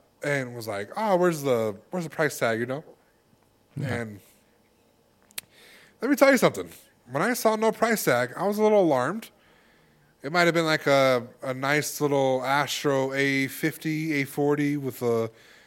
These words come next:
Speaker 1: a removable mic and a mini amp, okay? A little amp. And some type of little headset, charger, stand, something, right? I didn't look too much
Speaker 2: Yeah.
Speaker 1: closer to it.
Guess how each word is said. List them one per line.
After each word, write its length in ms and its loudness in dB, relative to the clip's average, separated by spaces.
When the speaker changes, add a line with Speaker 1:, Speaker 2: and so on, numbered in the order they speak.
Speaker 1:
a 200 -4
removable 540 -4
mic 420 -2
and 140 -4
a 260 0
mini 260 -6
amp, 300 -12
okay? 400 -10
A 20 -10
little 180 -4
amp. 340 -6
And 100 -14
some 120 -16
type 220 2
of 60 -2
little 280 2
headset, 760 0
charger, 640 -2
stand, 640 -4
something, 440 -4
right? 240 -2
I 60 -2
didn't 140 0
look 160 -4
too 160 -10
much 240 -4
Speaker 2:
Yeah. 80 0
Speaker 1:
closer 300 -4
to 180 -10
it. 60 -20